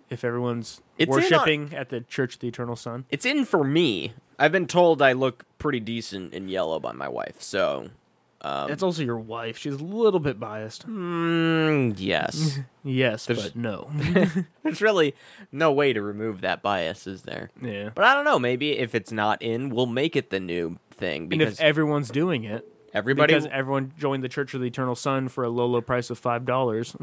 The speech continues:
Speaker 1: <laughs>
Speaker 2: All hail.
Speaker 1: All hail. <laughs>
Speaker 2: Yeah, we didn't really establish membership, uh, price before. Five dollars is fine.
Speaker 1: Yeah, five dollars. Like, hey, give us five bucks and then, I don't know, send us money every so often, you know?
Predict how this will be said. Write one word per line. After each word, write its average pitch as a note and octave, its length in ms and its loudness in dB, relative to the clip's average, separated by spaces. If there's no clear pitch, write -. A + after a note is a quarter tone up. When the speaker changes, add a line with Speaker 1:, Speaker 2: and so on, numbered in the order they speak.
Speaker 1:
<laughs> E3 160 -4
Speaker 2:
All F#2 240 4
hail. A2 440 2
Speaker 1:
All A#2 160 -2
hail. G#2+ 260 -4
<laughs> D#3 80 -4
Speaker 2:
Yeah, G#2+ 120 6
we A#2+ 100 6
didn't E3+ 200 2
really E3+ 240 4
establish A#2+ 560 2
membership, A2 580 -2
uh, D#2 260 -2
price - 520 -10
before. D2 500 -6
Five G#3 260 4
dollars D#3 320 6
is - 100 -10
fine. C2+ 480 -8
Speaker 1:
Yeah, G3 220 4
five G3 200 0
dollars. C#3+ 360 2
Like, B2 140 0
hey, C#3+ 100 2
give C3+ 100 -2
us C3 80 -8
five C3+ 240 0
bucks C3 300 0
and C3 60 0
then, A#2+ 340 -4
I A#2+ 60 -4
don't A2+ 100 -4
know, A2 140 -2
send C3 220 -4
us A#2 120 -2
money A2+ 280 -2
every G#2 160 -4
so A2+ 160 -6
often, G#2+ 440 -8
you - 120 -6
know? B2+ 180 0